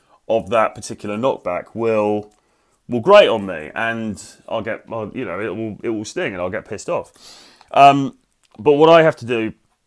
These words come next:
is work hard to dampen those feelings down, because I, you know, it, it's, it,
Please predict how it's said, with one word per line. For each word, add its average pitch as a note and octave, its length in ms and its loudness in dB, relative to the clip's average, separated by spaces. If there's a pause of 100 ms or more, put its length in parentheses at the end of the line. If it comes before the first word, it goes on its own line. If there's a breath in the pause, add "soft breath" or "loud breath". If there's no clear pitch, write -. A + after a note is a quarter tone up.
(600 soft breath)
is A2+ 160 -6
work A#2 320 0
hard A2+ 500 -2
to G#2 720 -6 (1080)
dampen B2+ 420 2
those G2+ 200 -2
feelings F#2+ 440 -8
down, G2 320 -6
because G2 320 -8
I, A#2 160 0
you A#2+ 200 -4
know, F2+ 200 -8
it, F#2+ 100 -2
it's, A#2 400 -6 (100)
it, E2+ 220 -12